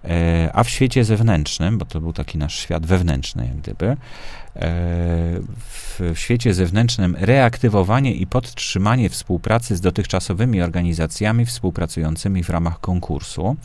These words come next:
Udało się pozyskać właśnie sporo tych, e, współpracujących organizacji zewnętrznych. E, pozyskanie nowych partnerów lokalnych, mogących pomóc nagłośnić konkurs w mediach i ufundować nagrody w swoim regionie.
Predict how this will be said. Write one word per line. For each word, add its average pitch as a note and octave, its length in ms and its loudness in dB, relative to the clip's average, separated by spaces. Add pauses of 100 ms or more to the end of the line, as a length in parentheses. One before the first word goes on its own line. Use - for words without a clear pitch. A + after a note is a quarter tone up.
(480)
Udało E2+ 260 2
się - 140 -2
pozyskać F2+ 560 -4
właśnie D#2 340 -6
sporo D#2+ 400 -4
tych, - 400 -8 (400)
e, E2 40 -6
współpracujących D#2+ 920 -4
organizacji D#2 800 -4
zewnętrznych. D2 800 -4 (520)
E, F#2+ 180 2
pozyskanie A#2+ 680 4
nowych A#2+ 340 4
partnerów G2 540 0
lokalnych, F#2+ 720 0
mogących F#2+ 580 0
pomóc A#2 420 4
nagłośnić F2+ 560 -2
konkurs F#2 460 -2
w D#2 140 -4
mediach A2+ 600 2
i B2 80 2
ufundować G#2 640 2
nagrody E2 440 0
w - 60 -8
swoim E2+ 360 0
regionie. D2 540 -2